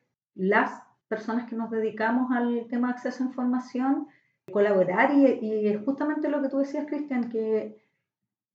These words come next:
dar cuenta, difundir, que la sociedad se, eh, se comprometa también y entienda esta problemática y la importancia del acceso a los documentos,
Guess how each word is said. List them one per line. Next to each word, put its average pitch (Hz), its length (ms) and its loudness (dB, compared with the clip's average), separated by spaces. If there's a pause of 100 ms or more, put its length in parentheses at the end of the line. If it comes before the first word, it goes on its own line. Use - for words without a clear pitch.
dar 254 440 0
cuenta, 294 420 2
difundir, 214 840 2 (240)
que 214 480 2
la 208 160 -2
sociedad 214 720 0
se, 262 80 -4
eh, 226 640 -6 (100)
se - 160 -14
comprometa 202 880 0
también 403 340 0
y 285 80 6
entienda 285 520 -2
esta - 160 -4
problemática 381 560 0
y 302 40 0
la 269 60 2
importancia 269 880 -2 (400)
del 254 180 2
acceso 320 520 -2
a 320 80 2
los 320 460 -2
documentos, 285 600 -2